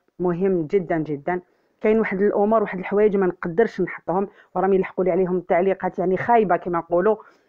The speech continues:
يلحقوني ليا انا نحيهم باش ما يوجعكمش قلبكم. وحده تحط لي بليغه تاع النيلون قديمه، وحده تحط لي، حطوا يعني حاجه كومام تكون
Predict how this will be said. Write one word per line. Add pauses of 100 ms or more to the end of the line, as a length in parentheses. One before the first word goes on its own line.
(240)
يلحقوني
ليا
انا
نحيهم
باش
ما
يوجعكمش
قلبكم. (380)
وحده
تحط
لي
بليغه
تاع
النيلون
قديمه،
وحده
تحط
لي، (300)
حطوا
يعني
حاجه
كومام
تكون